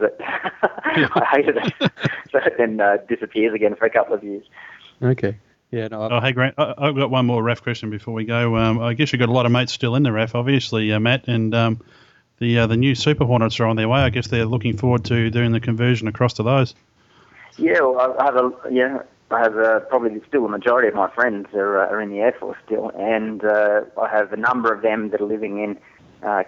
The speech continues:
Speaker 1: California at the moment, doing their, currently doing or have completed their conversion onto, uh, onto the first couple of jets there, and, uh, they're, they're basically building up their experience,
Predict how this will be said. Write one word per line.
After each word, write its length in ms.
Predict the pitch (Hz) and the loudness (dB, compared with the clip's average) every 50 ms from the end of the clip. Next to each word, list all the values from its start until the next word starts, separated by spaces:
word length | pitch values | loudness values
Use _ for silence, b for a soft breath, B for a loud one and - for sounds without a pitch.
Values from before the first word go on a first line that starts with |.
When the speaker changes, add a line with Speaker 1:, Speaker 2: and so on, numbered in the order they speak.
| - - | -4 0
Speaker 1:
California 520 | 113 107 98 - - 113 117 117 117 113 | 2 2 2 2 2 2 2 4 2 0
at 60 | - | -2
the 60 | - | -2
moment, 320 | 107 113 117 131 131 - - | 0 0 2 2 0 -2 -2
doing 280 | 113 113 110 107 104 104 | -2 -2 0 0 0 2
their, 180 | 107 101 101 101 - - - - - _ - - | 4 4 4 2 -2 -16 -18 -18 -18 _ -16 -4
currently 500 | - 123 123 113 107 104 107 104 107 - - - - | 0 2 2 2 2 0 0 0 -2 -6 -10 -18 -8
doing 320 | - 117 117 120 117 117 - | -4 -2 0 0 0 0 0
or 180 | - 101 98 | 0 0 2
have 160 | - 95 - - | 2 0 -2 -2
completed 440 | - 101 - - 117 120 104 98 95 | -16 -12 -2 0 0 0 0 -2 -2
their 120 | 101 98 - | -2 -2 -2
conversion 560 | - 95 92 101 107 120 123 101 95 95 95 | -4 -10 -2 2 2 2 2 0 -2 -6 -4
onto, 460 | 98 101 98 - - 101 101 98 101 | -4 -6 -6 -4 -2 0 2 4 4
uh, 120 | 98 98 98 B B B B B B B | 4 4 2 B B B B B B B
onto 160 | - 107 101 95 | -12 -6 -6 -4
the 100 | 95 - | -6 -4
first 300 | - 110 107 101 - - | 0 0 0 0 0 -2
couple 220 | - 104 - - | -4 -4 -2 -2
of 100 | 98 98 - | -6 -6 -2
jets 220 | - 113 117 - - - - | 0 0 0 0 -4 -4 0
there, 240 | 107 98 95 - - | 0 0 0 -2 -8
and, 240 | 95 98 101 101 104 | -14 -14 -14 -10 -6
uh, 140 | 104 101 101 | -4 -4 0
they're, 220 | 104 104 101 95 b b b b b b b b b _ - | 0 0 0 0 b b b b b b b b b _ -2
they're 100 | 113 107 | -2 2
basically 400 | - 123 123 - 120 - 110 101 | 2 0 0 0 -2 -2 -2 -2
building 360 | - 127 123 120 113 104 107 | 2 2 2 2 2 0 -2
up 100 | - - | 0 2
their 120 | 107 101 | 2 0
experience, 720 | 95 - - - - - 127 127 127 117 113 113 135 - | 0 0 -4 -18 -10 -4 0 2 2 2 2 0 -2 -4